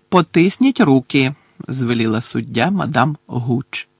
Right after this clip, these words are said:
і Анджеліна з Монтегю покрокували назустріч одне одному. Гаррі бачив, що Монтегю намагався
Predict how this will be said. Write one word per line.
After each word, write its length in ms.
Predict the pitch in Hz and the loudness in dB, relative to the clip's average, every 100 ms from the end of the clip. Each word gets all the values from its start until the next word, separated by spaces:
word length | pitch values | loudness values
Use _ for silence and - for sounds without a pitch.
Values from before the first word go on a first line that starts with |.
| _ _ _ | _ _ _
і 200 | - 64 - | -10 -8 -2
Анджеліна 560 | 127 123 120 117 107 | -2 2 2 0 -2
з 80 | 117 | -4
Монтегю 640 | 127 113 120 120 156 220 - - - _ | -4 -4 -4 0 2 2 -2 -20 -20 _
покрокували 680 | - 131 127 - 120 127 208 | -4 -2 -2 0 2 2 2
назустріч 640 | 190 120 120 123 - 147 113 | 0 0 0 -2 -4 -6 -6
одне 260 | 113 120 | -4 -4
одному. 540 | 120 - - 50 65 - _ _ _ _ _ _ _ _ _ _ | -4 -8 -10 -12 -12 -16 _ _ _ _ _ _ _ _ _ _
Гаррі 320 | - 135 127 123 | -4 0 2 2
бачив, 420 | 147 175 - 127 | 0 -4 -4 -8
що 180 | - 120 | -2 0
Монтегю 640 | 120 110 123 135 180 202 - - - - | 0 0 -2 2 0 0 -8 -20 -20 -2
намагався 680 | 131 127 135 139 151 151 | 0 2 2 0 2 0